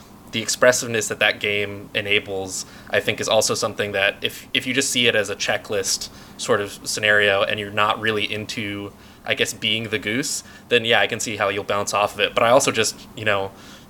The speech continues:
watched a friend of mine play through the entire game in essentially one sitting, and a good chunk of that time was just spent doing things that were completely unnecessary because he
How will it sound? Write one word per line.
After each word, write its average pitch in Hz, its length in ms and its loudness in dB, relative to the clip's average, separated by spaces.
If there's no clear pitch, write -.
watched 101 240 2
a 107 60 -2
friend 113 260 0
of 107 80 -2
mine 98 240 0
play 110 200 -2
through 107 100 -14
the 104 100 -4
entire 104 360 2
game 101 380 -2
in 107 140 -10
essentially 113 380 0
one 101 180 0
sitting, 101 420 0
and 104 300 -2
a 139 60 -2
good 165 280 -4
chunk 131 220 -2
of 113 40 4
that - 120 2
time 104 340 -2
was 117 160 -6
just 170 240 0
spent 110 340 2
doing 110 280 -2
things 110 260 -2
that 113 80 2
were 110 80 -4
completely 117 400 -2
unnecessary 104 520 0
because 110 320 -4
he 107 180 -6